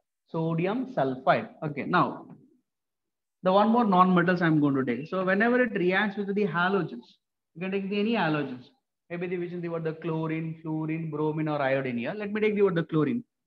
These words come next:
I think you're familiar about this one here. Sodium reacts with the chlorine to form the which one? Sodium chloride, isn't it? Okay, just go this one. So let me balance the, what are these equations here.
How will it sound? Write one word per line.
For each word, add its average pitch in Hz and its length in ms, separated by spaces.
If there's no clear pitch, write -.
I 170 40
think 185 100
you're 190 100
familiar 196 320
about 185 180
this 214 220
one 120 140
here. 113 180
Sodium 220 420
reacts 208 360
with 202 80
the 202 100
chlorine 202 300
to 202 80
form 202 200
the 190 80
which 185 200
one? - 120
Sodium 156 580
chloride, 131 340
isn't 147 220
it? 214 80
Okay, 147 160
just 190 160
go 190 100
this 135 160
one. 117 220
So 165 60
let 170 100
me 180 80
balance 165 360
the, 175 80
what 165 140
are 151 60
these 147 180
equations 139 480
here. 139 180